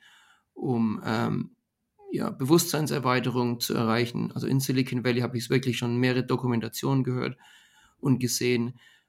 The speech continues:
dass es, ähm, St-, Startup-Gründer, die große, die größten Probleme lösen wollen, der, große Probleme der Menschheit und große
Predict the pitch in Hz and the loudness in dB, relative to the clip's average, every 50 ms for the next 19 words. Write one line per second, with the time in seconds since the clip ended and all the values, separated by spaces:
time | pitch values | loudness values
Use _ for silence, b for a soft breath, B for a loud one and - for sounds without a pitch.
0 | b b - - 127 120 - 117 117 - - 180 - - 117 113 113 113 - - | b b -4 -2 0 0 0 0 -2 -4 -2 -2 0 2 2 0 0 -2 -4 -6
1 | - - - - - 143 139 147 - - - 143 143 135 135 131 127 127 120 113 | -8 -8 -6 0 2 2 2 2 0 -2 -4 -2 0 0 0 0 0 -2 -4 -4
2 | 123 120 113 113 117 113 - 123 131 135 143 143 139 127 135 131 127 127 127 127 | -2 -2 -2 -2 -2 -4 -8 -6 -2 0 0 0 0 -2 -2 -2 0 0 0 -2
3 | 123 120 - - 131 127 - - 139 143 139 135 - - 131 - 135 131 123 - | -2 -4 -6 -6 -8 -8 -4 -2 0 0 0 -2 -2 -4 -4 -2 -2 -2 -2 0
4 | 127 131 123 123 117 113 117 120 123 120 127 123 120 113 117 113 110 117 117 113 | 0 0 0 2 0 0 0 0 -2 -2 -2 -4 -2 0 0 0 0 0 0 -2
5 | 113 113 113 120 131 - - - - 151 135 127 120 123 110 120 113 117 113 110 | -2 -4 -4 -6 -10 -14 -8 -2 0 2 2 2 0 -4 -2 0 0 2 2 0
6 | 110 110 107 110 110 117 117 - 120 117 113 117 117 - - 127 117 123 127 131 | 0 0 0 0 0 0 0 0 -2 -2 -2 -2 -2 0 0 0 0 0 0 -2